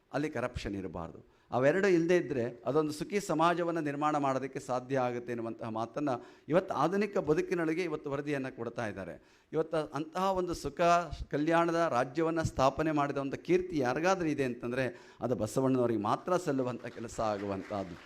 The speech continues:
ಏಕೆಂತಂದರೆ ಇದಕ್ಕೆ ಆಯ್ದಕ್ಕೆ ಮಾರಯ್ಯನ ಜೀವನ ಇದೆ ನಮಗೆ. ಆಯ್ದಕ್ಕೆ ಮಾರಯ್ಯ, ಆಯ್ದಕ್ಕೆ ಲಕ್ಕಮ್ಮ ನಮ್ಮೆಲ್ಲರಿಗೂ ಕೂಡ ಪ್ರಸ್ತುತ ಆಗ್ತದೆ ಇವತ್ತು. ನಾವು ಹೇಗೆ ಬದುಕಬೇಕು ಅನ್ನೋದಕ್ಕೆ ಆದರ್ಶ ಆಗಿರುವಂತಹ ಅವರು.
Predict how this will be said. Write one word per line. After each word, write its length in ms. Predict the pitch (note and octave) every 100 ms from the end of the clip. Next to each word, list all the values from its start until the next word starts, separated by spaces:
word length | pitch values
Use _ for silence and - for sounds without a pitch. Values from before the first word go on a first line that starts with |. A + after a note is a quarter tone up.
| - - - A#2
ಏಕೆಂತಂದರೆ 840 | D#3 D#3+ E3 F3 C3+ C3 - - -
ಇದಕ್ಕೆ 200 | C#3+ C#3+
ಆಯ್ದಕ್ಕೆ 520 | C3+ D3+ D#3 - D#3+
ಮಾರಯ್ಯನ 420 | C3+ C3+ C#3+ C#3+
ಜೀವನ 360 | C3 G#2 D3+ D#3+
ಇದೆ 240 | C3+ A2+
ನಮಗೆ. 600 | G#2 F#2+ F2+ D#2+ - - -
ಆಯ್ದಕ್ಕೆ 460 | A2+ C#3+ E3 E3 E3
ಮಾರಯ್ಯ, 400 | D#3 D#3 D#3 D#3
ಆಯ್ದಕ್ಕೆ 460 | D#3+ C#3+ D3 D3
ಲಕ್ಕಮ್ಮ 420 | C#3 - - D#3 A#2+ G#2 C3 C#3+ - -
ನಮ್ಮೆಲ್ಲರಿಗೂ 560 | C#3+ D#3 G3 G#3+ G#3+ G#3
ಕೂಡ 180 | G3
ಪ್ರಸ್ತುತ 420 | F#3+ F3 - F#3 E3
ಆಗ್ತದೆ 380 | B2+ G2+ G#2
ಇವತ್ತು. 460 | F#2 F2 - - _ _ -
ನಾವು 120 | C#3+
ಹೇಗೆ 240 | D#3 F#3 C#3+
ಬದುಕಬೇಕು 580 | D#3+ F#3 F#3 F3+ F3+
ಅನ್ನೋದಕ್ಕೆ 360 | F3 E3 F3+ F3+
ಆದರ್ಶ 440 | C#3+ D#3 F#3 F#3
ಆಗಿರುವಂತಹ 600 | E3 D3+ C3+ B2+ A#2+ A#2+
ಅವರು. 320 | A#2+ G#2+ F2+